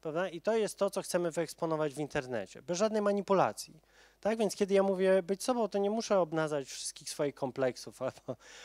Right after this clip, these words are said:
osób, y, mi bliskich, tylko faktycznie trzeba się zastanowić, do czego to służy, do kogo to jest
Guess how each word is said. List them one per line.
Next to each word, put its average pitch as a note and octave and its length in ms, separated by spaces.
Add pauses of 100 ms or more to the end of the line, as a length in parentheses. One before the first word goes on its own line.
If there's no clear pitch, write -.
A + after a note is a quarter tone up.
(140)
osób, D3+ 500
y, C#3 440
mi C#3+ 140
bliskich, C#3 760 (380)
tylko - 180
faktycznie A#3 460
trzeba G#3+ 160
się G3 120
zastanowić, F#3+ 880 (240)
do D#3+ 100
czego G3 260
to G3 140
służy, F3+ 320
do D3 120
kogo F3 280
to E3+ 120
jest E3 520